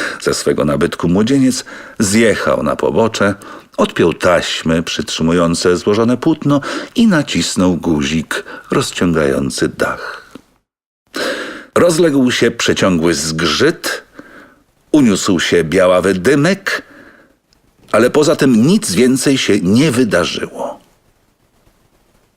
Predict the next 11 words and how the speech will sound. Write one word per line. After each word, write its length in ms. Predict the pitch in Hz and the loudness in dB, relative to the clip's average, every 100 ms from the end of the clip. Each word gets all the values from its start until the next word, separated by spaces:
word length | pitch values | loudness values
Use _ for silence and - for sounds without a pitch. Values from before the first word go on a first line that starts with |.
| - - - | -10 -8 -4
Przemoczony 460 | - 87 85 98 87 | 0 2 2 0 2
torbacz 380 | 110 98 98 87 | 2 2 0 0
biegał 440 | 117 110 90 82 | 0 2 2 0
w 120 | - | 0
panice 380 | 90 87 85 90 | 0 0 0 0
wokół 300 | 90 104 110 | 0 2 2
auta, 280 | 113 - 80 - - - | 2 2 -2 -2 -10 -2
usiłując 540 | 113 127 123 120 113 | 0 2 4 2 2
ręką 460 | 117 135 131 127 120 | 2 2 2 2 0
przesunąć 640 | - 117 - 127 120 110 123 | 0 0 2 2 2 0 2
rusztowanie. 840 | 113 123 - 113 104 82 80 | 2 0 2 2 2 0 -2